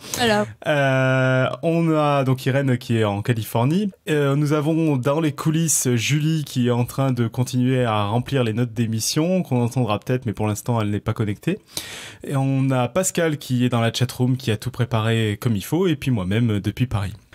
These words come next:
Speaker 2: Au sommaire de l'émission de ce soir, donc, on a le magnifique dossier d'Irène sur l'évolution des plantes, en espé-, en, en ayant fait de grandes erreurs sans doute en, en donnant le titre, mais elle va tout nous expliquer. Le pitch de la semaine prochaine, parce que cette fois c'est une émission qui est que sur un épisode, fantastique.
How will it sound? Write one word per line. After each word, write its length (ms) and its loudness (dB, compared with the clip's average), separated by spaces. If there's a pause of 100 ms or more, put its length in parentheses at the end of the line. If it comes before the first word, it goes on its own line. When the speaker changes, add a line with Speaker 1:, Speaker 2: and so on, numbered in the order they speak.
(120)
Speaker 2:
Au 120 0
sommaire 260 2
de 60 2
l'émission 260 2
de 60 0
ce 80 2
soir, 180 2
donc, 140 0
on 100 2
a 80 4
le 80 2
magnifique 400 0
dossier 260 0
d'Irène 300 2
sur 400 -2
l'évolution 720 -2
des 100 0
plantes, 400 -2
en 180 0
espé-, 320 -2
en, 600 -2
en 240 -2
ayant 220 2
fait 160 0
de 300 0
grandes 220 0
erreurs 220 2
sans 140 -2
doute 100 -2
en, 140 0 (200)
en 100 2
donnant 200 2
le 60 0
titre, 320 -4
mais 100 -2
elle 120 0
va 100 -2
tout 100 -4
nous 140 -2
expliquer. 400 -2 (720)
Le 140 0
pitch 340 0
de 240 2
la 100 2
semaine 180 0
prochaine, 360 0
parce 160 0
que 60 -2
cette 120 0
fois 100 2
c'est 140 -4
une 80 -2
émission 400 0
qui 180 -6
est 60 -2
que 220 0
sur 240 -2
un 100 0
épisode, 480 -2
fantastique. 720 -4